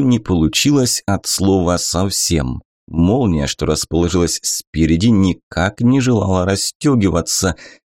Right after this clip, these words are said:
Несколько раз я пытался порвать ткань,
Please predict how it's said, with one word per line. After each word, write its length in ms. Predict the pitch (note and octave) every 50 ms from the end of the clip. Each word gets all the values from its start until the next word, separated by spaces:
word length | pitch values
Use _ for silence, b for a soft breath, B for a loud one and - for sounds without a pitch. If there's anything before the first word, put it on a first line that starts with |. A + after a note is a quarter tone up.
| _ _ _ _
Несколько 640 | - F#2 A2 D3 G3 G3+ - - G2+ - - - -
раз 280 | D3 E3+ E3+ - - -
я 260 | - G2 G2+ C#3+ C#3+
пытался 580 | B2 - G#2 G#2 - - B2+ B2 - - G#2+ -
порвать 580 | - - - - G2 G2 G2+ G2 G2 - _
ткань, 480 | - - - - D#3+ C#3 G2 E2 C#2 C#2